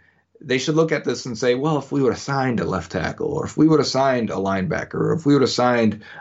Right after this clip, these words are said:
a defensive end," whatever, whatever position you wanna throw out there, 'cause Shaq Barrett was one of the guys they almost did get. Um, so it had those of deals have taken place, or have they done that, the injuries wouldn't have affected them to the point of oh and eight. If injuries are the reason they go from oh and eight to four and four,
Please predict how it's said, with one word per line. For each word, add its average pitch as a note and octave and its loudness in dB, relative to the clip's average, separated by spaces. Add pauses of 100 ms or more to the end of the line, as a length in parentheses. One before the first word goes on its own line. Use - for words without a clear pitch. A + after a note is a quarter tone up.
a F#2+ 2
defensive F#2+ -2
end," G#2+ -2
whatever, A2 0
whatever C#3+ 0
position A2+ -4
you A#2+ -2
wanna G2 -4
throw G2+ -2
out G2 -2
there, F2 -6 (280)
'cause F#2 -2
Shaq G#2 -2
Barrett G2+ 0
was F#2+ -4
one G2 -4
of G2 -4
the G2 -2
guys F#2+ -2
they F#2+ -2
almost F#2+ -4
did E2 -2
get. - -4
Um, F#2 -2 (400)
so C#3+ 2
it C#3+ 0
had D#3+ -2
those E3 -2 (320)
of A2+ -4
deals C3 0
have G#2+ -2
taken A#2 -4
place, B2 0
or A2+ 4
have A2+ 2
they A2 4
done B2+ -2
that, A2 -2 (260)
the D3 2
injuries D#3+ 4
wouldn't D3+ 2
have B2+ -4
affected C3 -4
them G2+ -4
to A2 -6
the G#2+ 0
point A#2 -2
of F2 -2
oh A2+ 2
and G2+ 0
eight. F2+ -4
If - -6
injuries G#3 4
are B2+ 2
the B2 -2
reason A#2+ 0
they A#2 0
go A#2+ 0
from G#2 -6
oh A#2+ 2
and A#2 0
eight A#2 0
to F#2+ -14
four A#2+ -2
and G#2+ -2
four, C3+ 4